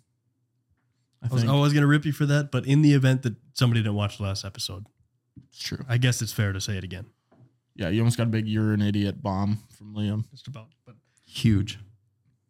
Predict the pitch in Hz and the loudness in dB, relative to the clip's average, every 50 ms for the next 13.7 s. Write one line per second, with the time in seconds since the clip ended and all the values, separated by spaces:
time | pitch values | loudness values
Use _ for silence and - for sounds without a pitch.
0 | _ _ _ _ _ _ - 117 110 104 101 101 98 107 123 160 190 185 131 107 | _ _ _ _ _ _ -6 -4 -4 -2 -4 -4 -4 -2 0 2 2 2 2 2
1 | 101 101 - 107 110 - - - - - - - - - 143 143 143 - - - | 0 0 0 -2 -4 -4 -8 -18 -20 -18 -14 -6 0 4 6 6 6 4 4 2
2 | 180 185 190 190 208 220 196 170 127 151 147 151 151 135 - - - 135 135 139 | 2 2 2 0 0 2 2 2 4 4 4 4 4 2 2 2 2 2 2 2
3 | 135 165 190 208 - _ _ _ _ _ _ _ - 151 147 135 123 113 104 110 | 2 0 0 0 -4 _ _ _ _ _ _ _ -2 2 4 4 4 4 4 2
4 | 120 127 135 123 - 110 117 135 135 117 110 107 104 113 117 - _ _ _ _ | 0 -2 -2 0 2 4 4 4 4 2 2 2 0 0 -2 -4 _ _ _ _
5 | _ _ _ _ _ _ _ _ _ _ _ _ _ - 143 147 117 127 123 120 | _ _ _ _ _ _ _ _ _ _ _ _ _ 0 0 2 4 4 4 4
6 | 113 113 107 107 - 107 110 107 - - - - - - - _ - - 180 196 | 4 2 2 0 0 0 -2 -2 -2 -6 -14 -20 -20 -20 -20 _ 0 4 4 6
7 | 196 220 226 208 180 156 147 151 156 170 180 175 165 151 - - 165 160 160 156 | 6 4 4 4 4 6 6 8 6 6 6 4 4 2 2 2 2 2 4 4
8 | - 160 156 - 143 135 135 139 139 - 143 135 - 131 - - 135 135 135 143 | 4 2 2 4 4 4 4 4 4 2 0 0 0 -2 0 2 2 4 4 4
9 | 139 - - 139 131 127 - - 147 170 180 180 175 170 180 175 160 156 147 135 | 2 2 2 2 2 0 0 2 2 2 2 2 2 2 2 2 2 2 2 2
10 | - 160 156 - 165 151 151 156 151 - 160 151 - - 139 127 - - 131 131 | 0 -2 -2 2 4 4 6 4 4 4 0 0 2 0 -2 -2 0 0 2 4
11 | 135 151 165 - - - - - _ _ - - 185 220 196 - - 107 110 113 | 4 4 4 2 -2 -8 -20 -20 _ _ -8 -4 -4 -4 -2 -2 -2 0 0 0
12 | - - _ _ - - 143 135 - 139 139 139 131 - - 135 127 - - 180 | -2 -4 _ _ -4 -2 -2 0 0 2 2 2 2 2 2 2 2 2 0 0
13 | 185 190 196 190 175 160 147 143 139 139 139 139 127 - | 2 2 2 2 2 2 2 4 4 4 4 4 2 -2